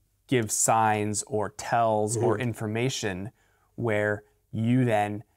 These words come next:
Speaker 1: have, have a greater sense of what a possible outcome might be.
Speaker 2: Yeah, because trying to figure out what her interest level is first, again, I understand why a lot of men wanna do this.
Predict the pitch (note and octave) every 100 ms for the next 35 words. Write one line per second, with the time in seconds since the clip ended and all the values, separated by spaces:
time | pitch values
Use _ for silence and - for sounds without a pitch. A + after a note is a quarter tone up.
0 | _ - G#2+ G2+ A2+ A#2 - - - G#2+
1 | G2+ - A2 B2+ C3 B2 A2+ - B2+ C3
2 | B2 - G#2+ F2+ F#2+ - _ A#2 A2+ -
3 | - G#2 - A2 G2 G2 - G2+ - F#2
4 | F2+ - D#2 - _ _ C#4+ A#3+ A3 -
5 | F3+ - A#3+ C4+ B3 G#3 D#3 D3+ - D#3+
6 | F3 D#3 D3+ E3+ B2+ C#3 C#3+ C3 - B2
7 | D#3+ - - G3+ G#3+ C4 - - - _
8 | - - F3 C3 D#3 G3+ - F3 D3 C#3
9 | C3 B2+ A#2+ A#2+ A#2+ A2 F#2+ G#2+ G#2 B2+
10 | G#3 C4+ -